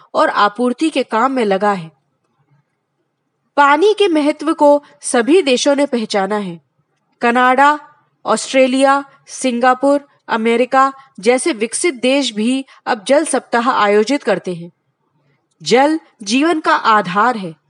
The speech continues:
जल ही जीवन है। उसको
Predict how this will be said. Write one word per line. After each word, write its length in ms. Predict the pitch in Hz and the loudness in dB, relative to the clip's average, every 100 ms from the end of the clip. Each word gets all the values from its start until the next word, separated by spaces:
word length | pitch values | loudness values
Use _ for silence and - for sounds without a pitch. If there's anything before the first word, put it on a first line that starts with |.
| _ _ _ 190 | _ _ _ -4
जल 280 | 185 311 339 | 0 2 2
ही 200 | 330 277 | 0 0
जीवन 380 | 233 240 254 | -2 -2 -2
है। 200 | 208 175 _ _ _ _ _ _ _ - | -4 -12 _ _ _ _ _ _ _ -6
उसको 460 | 302 - 349 359 | -4 0 0 0